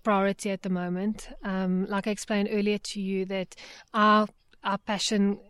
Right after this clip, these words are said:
extends to environmental conservation as well. So it's incorporating all of that, because I believe that you can't, um, protect a species without protecting the environment in which it lives. So,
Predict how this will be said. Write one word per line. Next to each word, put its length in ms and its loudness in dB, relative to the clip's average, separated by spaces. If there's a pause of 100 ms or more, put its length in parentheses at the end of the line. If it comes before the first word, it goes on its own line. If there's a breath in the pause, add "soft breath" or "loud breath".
(160)
extends 720 0
to 300 -2
environmental 1000 -2
conservation 640 -6
as 240 -10
well. 220 -14 (320 loud breath)
So 220 6
it's 180 4
incorporating 840 0
all 180 0
of 100 -4
that, 260 -14 (260 loud breath)
because 500 4
I 80 2
believe 340 2
that 160 -2
you 60 -4
can't, 520 2 (300)
um, 460 0 (340)
protect 380 -2
a 40 -6
species 880 -4
without 720 0 (120)
protecting 460 2
the 80 6
environment 540 2
in 140 2
which 220 -2
it 60 -10
lives. 420 -10 (380 loud breath)
So, 680 6